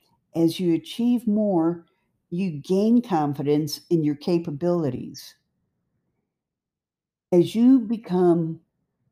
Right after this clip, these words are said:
more confident, you start to believe you can do what you've set out to do. Finally,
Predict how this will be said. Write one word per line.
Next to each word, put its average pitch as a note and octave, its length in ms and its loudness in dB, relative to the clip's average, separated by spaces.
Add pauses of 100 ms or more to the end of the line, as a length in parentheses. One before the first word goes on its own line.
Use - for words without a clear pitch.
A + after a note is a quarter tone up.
(140)
more F#3+ 280 -2
confident, F3 720 -2 (960)
you G#3 160 2
start D4 400 -2
to - 80 2
believe A3 420 0
you A#3+ 140 0
can G#3+ 200 0
do A3+ 280 2
what F#3+ 320 0
you've F3 240 -4
set - 540 -4
out C#4+ 280 -2
to E3+ 120 -6
do. C#3 360 -4 (760)
Finally, F#3 1000 0